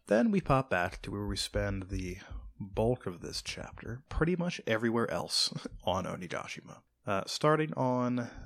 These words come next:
the live floor, uh, everything's on fire. It's all bad news. Chopper's freaking out. Uh,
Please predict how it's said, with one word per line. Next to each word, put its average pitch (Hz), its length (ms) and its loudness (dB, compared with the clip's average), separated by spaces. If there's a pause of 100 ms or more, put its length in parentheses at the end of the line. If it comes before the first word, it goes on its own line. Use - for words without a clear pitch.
the 101 180 -4
live 95 480 -2
floor, 101 540 -8 (260)
uh, 87 160 -4 (100)
everything's 113 460 -2
on 123 140 -4
fire. - 500 -6 (140)
It's - 100 -10
all 78 160 -4
bad 110 260 -4
news. - 380 -10 (420)
Chopper's 139 440 4
freaking 127 360 0
out. 120 300 0 (600)
Uh, 92 200 -4